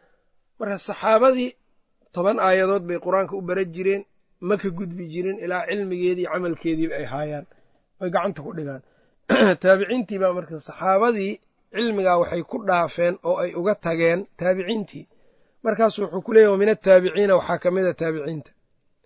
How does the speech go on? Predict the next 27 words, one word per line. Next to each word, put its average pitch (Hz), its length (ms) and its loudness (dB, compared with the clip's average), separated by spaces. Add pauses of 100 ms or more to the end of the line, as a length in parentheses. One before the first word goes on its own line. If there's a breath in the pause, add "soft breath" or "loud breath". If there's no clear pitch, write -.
(380)
Man 208 260 4
baa 185 160 6
ka 185 120 0
mid 190 160 0
a 175 140 4 (140)
qolo 175 200 2 (100)
iyo 170 240 -2
ama 165 180 -4
dad 175 200 -4 (260)
talaqaa 180 680 2 (840)
kala 190 260 2
kulmay 170 580 -2
jamiica 160 400 -4
tafsiiri, 175 500 -8
tafsiirka 175 460 -12
dhammaantiis 170 640 -8
cani 165 160 -12
saxaabati 151 520 -14
kala 143 240 -16
kulmay. - 320 -20 (720)
Taabiciintii 185 580 -2
waxaa 180 240 0
laga 185 220 0
helayaa 190 420 4
qolo 185 400 0
ama 180 260 -6 (260)
qaar 190 240 6